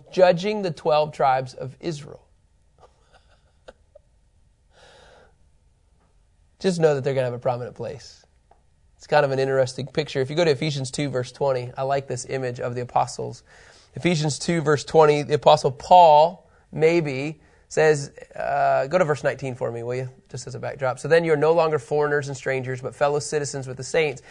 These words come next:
and members of God's household." Now watch this. "Built on the foundation of the apostles and prophets with Christ Jesus himself as a cornerstone." So Paul's language would have been, everything was built on the foundation of the apostles and prophets. And Jesus,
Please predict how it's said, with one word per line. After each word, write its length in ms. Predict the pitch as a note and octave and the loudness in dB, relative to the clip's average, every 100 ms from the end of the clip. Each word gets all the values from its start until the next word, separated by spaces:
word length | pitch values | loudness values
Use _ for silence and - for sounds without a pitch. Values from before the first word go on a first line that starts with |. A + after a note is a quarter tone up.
| - - | -8 0
and 200 | E3 E3 | 2 6
members 420 | F3+ G#3+ A3+ G#3 | 6 8 6 6
of 120 | E3+ | 2
God's 300 | D#3+ D#3 D3 | 6 6 6
household." 480 | D3+ C#3 - A#2+ A#2+ | 4 4 2 -4 0
Now 100 | C3 | 0
watch 240 | C#3+ C#3 | 0 -2
this. 220 | C3 B2 - - _ _ - | -4 -6 -8 -20 _ _ 0
"Built 440 | D#3 A3 B3 - - | 8 10 10 6 2
on 140 | F3+ | 4
the 80 | E3+ | 4
foundation 720 | - E3+ D#3+ F3 G3+ - A3 | 4 4 6 2 2 -2 -2
of 200 | E3 D3+ | -2 -2
the 80 | D3+ | -2
apostles 600 | C3+ - E3+ F3+ G3 F3 | -2 2 2 2 -6 -6
and 140 | D3 | -4
prophets 420 | - D3 C#3+ C#3 | 4 4 4 -6
with 300 | D#3+ D3 - - | -8 -10 -12 -12
Christ 520 | - F#3 A3 - - | 4 4 4 -4 -10
Jesus 360 | D3 E3+ D#3+ - | -8 -6 -8 -8
himself 520 | D#3 - C3 B2 - _ _ _ - | -8 -2 -2 -2 -8 _ _ _ -6
as 240 | C3+ C3 | 0 0
a 60 | C3 | 2
cornerstone." 380 | F3+ F3+ D#3 C3+ | 4 6 6 4
So 120 | E3 | 2
Paul's 400 | D3 A#3 D4+ G#3+ | 8 8 8 6
language 440 | D3 B2 A#2 B2 | 2 -2 -4 -4
would 100 | D3 | 2
have 120 | D3 C3+ | 2 4
been, 400 | C#3 C3+ C3 - _ _ - | 4 2 -2 -8 _ _ -2
everything 340 | F3 G3+ A#3 G#3+ | 6 8 8 6
was 160 | F#3+ | 4
built 320 | C3 F3 F#3 - | 4 6 6 6
on 160 | D#3 | 4
the 80 | D#3+ | 4
foundation 500 | D#3+ D#3 D3 D#3+ - | 6 6 6 2 6
of 100 | E3 | 6
the 80 | D#3 | 6
apostles 520 | D3+ C#3+ C#3+ D3+ C#3+ | 4 6 6 4 0
and 180 | - B2+ | 0 2
prophets. 360 | C#3 C#3 D3+ - | 6 6 4 -2
And 200 | D3 C#3 | -2 0
Jesus, 520 | G3+ G#3+ G#3 F#3+ | 0 4 4 2